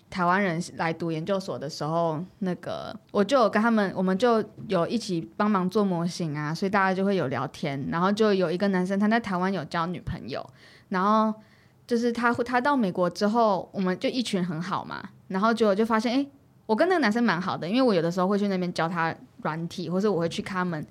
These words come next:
看他们研究所在干嘛，他会好奇，所以应该也算蛮聊得来的吧，我有点忘记了。后来就是其中一个女生呢，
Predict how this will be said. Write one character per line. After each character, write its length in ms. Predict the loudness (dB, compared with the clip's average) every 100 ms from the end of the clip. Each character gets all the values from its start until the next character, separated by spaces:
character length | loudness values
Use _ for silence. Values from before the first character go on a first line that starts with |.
| -16 -20
看 140 | -4 0
他 80 | 2
们 100 | 0
研 140 | 0
究 80 | -2
所 140 | -2
在 80 | -2
干 180 | -2 -2
嘛， 160 | -4
他 60 | -4
会 120 | -4
好 220 | -4 -4
奇， 260 | -6 -10 -12
所 160 | -10 -12
以 80 | -12 -10
应 140 | -6
该 160 | -2 0
也 120 | -2
算 200 | -2 -2
蛮 200 | -2 -2
聊 140 | -2
得 100 | -4 -4
来 120 | -6
的 80 | -8
吧， 120 | -6
我 100 | 0
有 100 | 2
点 120 | 2
忘 180 | 0 -4
记 220 | -4 -8
了。 160 | -10 -12 -18 -14
后 180 | -2 2
来 180 | 2 2
就 200 | 2 0
是 440 | 2 2 2 0 -4 -10 -20 -20 _
其 140 | 0
中 200 | 2 4
一 60 | 4
个 80 | 2
女 180 | 2 0
生 280 | -2 0 0
呢， 360 | 0 -2 -4